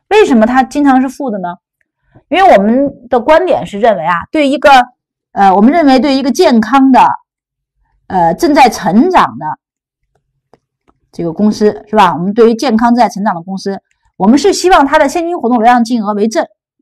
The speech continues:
是吧？如果为正，代表了我们的经营活动的流入超过了流出，是吧？我们可以带来了剩余的这个净流入量，对不对？有一个内源创造现金流。但是大家看，对于健康的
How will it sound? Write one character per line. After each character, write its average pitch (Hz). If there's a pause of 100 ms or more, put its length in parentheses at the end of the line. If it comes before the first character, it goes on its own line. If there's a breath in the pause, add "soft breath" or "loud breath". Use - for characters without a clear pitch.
(340)
是 -
吧？ 247
如 330
果 349
为 247
正， 359 (480)
代 262
表 208
了 202
我 190
们 185
的 226
经 320
营 381
活 254
动 254
的 233 (160)
流 208
入 302 (300)
超 277
过 269
了 220
流 196
出， 349 (260)
是 -
吧？ 202
我 175
们 214 (200)
可 226
以 214
带 214
来 180
了 196
剩 240
余 190
的 160 (300)
这 202
个 202
净 240
流 165
入 208
量， 208 (140)
对 269
不 262
对？ 247
有 170
一 175
个 - (140)
内 302
源 175
创 226
造 190
现 190
金 190
流。 156 (840 soft breath)
但 370
是 370
大 359
家 359
看， 349
对 359
于 370
健 370
康 320
的 302